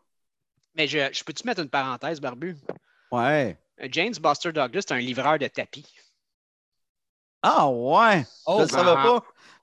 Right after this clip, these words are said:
Speaker 1: Ah. <laughs> Et on sait qu'est-ce qui est arrivé le onze février mille neuf cent quatre-vingt-dix quand il a battu
Speaker 2: Oh.
Speaker 1: Mike Tyson.
Speaker 2: Ouais, à Tokyo,
Speaker 3: Oui, oui.
Speaker 2: à, au Japon,
Speaker 3: Oh.
Speaker 2: hein ?
Speaker 1: À Tokyo, euh, oui. Avec
Speaker 3: Je pense
Speaker 1: Tokyo
Speaker 3: qu'il avait
Speaker 1: Dome, oui.
Speaker 3: gagné. Il avait gagné.
Speaker 1: Il avait gagné, euh,
Speaker 3: <laughs>
Speaker 1: K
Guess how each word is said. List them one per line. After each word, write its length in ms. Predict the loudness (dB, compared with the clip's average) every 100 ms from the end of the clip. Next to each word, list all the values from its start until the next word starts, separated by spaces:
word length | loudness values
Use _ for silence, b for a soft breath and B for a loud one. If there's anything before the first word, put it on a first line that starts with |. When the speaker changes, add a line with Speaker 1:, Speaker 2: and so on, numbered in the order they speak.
| -4
Speaker 1:
Ah. 280 | -2 2
<laughs> 1120 | 2 2 2 0 0 0 0 2 2 0 -4 0
Et 60 |
on 100 | 2
sait 160 | 2 4
qu'est-ce 200 | 4 2
qui 60 | 0
est 100 | 2
arrivé 340 | 2 2 4
le 80 | 4
onze 240 | 4 0
février 400 | -2 -2 0 -2
mille 80 | -2
neuf 140 | -2 -2
cent 120 | -2
quatre-vingt-dix 720 | -2 -2 -2 -2 -2 -4 -4
quand 140 | -8 -6
il 60 |
a 40 | -6
battu 160 | 2 6
Speaker 2:
Oh. 380 | 8 8 8 8
Speaker 1:
Mike 140 | 8 6 4 -4 B B B 0
Tyson. 80 |
Speaker 2:
Ouais, 200 | 4 8 6
à 60 |
Tokyo, 360 | 6 2 4 2
Speaker 3:
Oui, 60 | 2
oui. 60 | 2
Speaker 2:
à, 80 |
au 140 | 2 2
Japon, 320 | 0 4 4
Speaker 3:
Oh. 100 | 4
Speaker 2:
hein ? 160 | 2 2
Speaker 1:
À 140 | 2 2
Tokyo, 640 | 0 2 2 2 0 -6
euh, 420 | 0 4 4 4
oui. 200 | 2 0 -4 _ _
Avec 160 | -12 -4
Speaker 3:
Je 60 |
pense 180 | -2 0
Speaker 1:
Tokyo 120 | 0
Speaker 3:
qu'il 80 | 2
avait 100 | 0
Speaker 1:
Dome, 120 | 0
oui. 60 | -2
Speaker 3:
gagné. 260 | -4 -6 -6
Il 80 | -2
avait 140 | -2
gagné. 160 | -2 0
Speaker 1:
Il 40 |
avait 160 | 2 4
gagné, 520 | 4 4 4 2 4
euh, 60 | 2
Speaker 3:
<laughs> 80 |
Speaker 1:
K 60 | 2